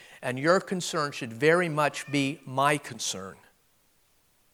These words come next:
The way the preacher goes, the church also tends to go. And again, I say that this is the central message that Malachi brings to us, that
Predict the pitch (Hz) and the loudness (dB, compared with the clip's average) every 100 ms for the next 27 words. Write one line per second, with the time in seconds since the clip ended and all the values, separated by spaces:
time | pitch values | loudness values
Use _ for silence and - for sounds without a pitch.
0 | _ _ _ _ 120 117 127 135 151 151 | _ _ _ _ -8 0 0 0 -4 -10
1 | 135 - 127 - 123 117 120 107 95 - | -12 -6 -6 -6 -10 -6 -4 -4 -8 -12
2 | 117 - 117 113 - 113 117 - 95 - | -12 -10 -8 -8 -4 -4 -4 -6 -10 -14
3 | 98 95 - 95 113 101 95 _ _ _ | -16 -16 -16 -12 -12 -12 -18 _ _ _
4 | _ _ _ _ _ _ _ _ _ _ | _ _ _ _ _ _ _ _ _ _
5 | - - 135 135 131 160 170 156 - 143 | -20 -10 -4 -2 2 2 2 -2 0 0
6 | 131 - 156 147 - 147 131 139 - 156 | 0 -2 -4 -4 -4 -6 -4 -6 -2 0
7 | 143 - 151 143 160 160 127 117 - 131 | 0 -2 -4 0 0 0 -6 -6 -4 -4
8 | - - _ 143 139 147 - 151 135 131 | -4 -20 _ 0 2 2 -2 -4 -2 -2
9 | 143 156 - 110 101 92 - 143 | -4 -4 -6 -6 -6 -6 -2 -2